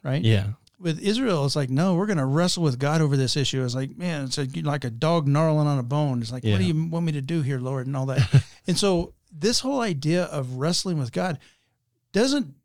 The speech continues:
Speaker 1: distract him. It's basically
Speaker 2: Mm-hmm.
Speaker 1: asking and seeking and knocking and saying, "You are being persistent to go
Speaker 2: Yeah.
Speaker 1: after what you believe God has the answer for."
Speaker 2: And, and that's one, the one thing that happened in that story was that Jacob held on. Even at, so God
Speaker 1: Yeah.
Speaker 2: put his,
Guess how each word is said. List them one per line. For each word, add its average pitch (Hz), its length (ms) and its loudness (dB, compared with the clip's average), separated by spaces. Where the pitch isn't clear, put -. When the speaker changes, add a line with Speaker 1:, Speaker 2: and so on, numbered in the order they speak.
Speaker 1:
distract 170 600 0
him. 160 120 6
It's 147 100 2
basically 170 540 2
Speaker 2:
Mm-hmm. - 100 0
Speaker 1:
asking 165 300 2
and 135 100 2
seeking 151 280 0
and 139 120 2
knocking 151 380 2
and 131 120 2
saying, 139 380 2
"You 180 340 2
are 143 140 2
being 139 240 2
persistent - 760 -4
to 147 80 0
go 147 180 2
Speaker 2:
Yeah. 147 80 2
Speaker 1:
after 147 220 0
what 135 220 -2
you 143 180 -2
believe 156 240 0
God 151 200 2
has 135 140 2
the 131 100 -2
answer 135 200 -4
for." 123 80 -4
Speaker 2:
And, 123 220 4
and 120 120 4
that's 120 200 2
one, 117 260 4
the 120 180 0
one 110 160 4
thing 107 160 4
that 101 140 2
happened 123 420 2
in 98 100 2
that 95 180 -4
story 117 520 2
was 104 380 4
that 98 220 2
Jacob 110 500 2
held 92 260 0
on. 113 320 -4
Even 131 240 6
at, 131 160 4
so 113 140 4
God 117 260 4
Speaker 1:
Yeah. 240 120 4
Speaker 2:
put 165 120 4
his, 113 220 4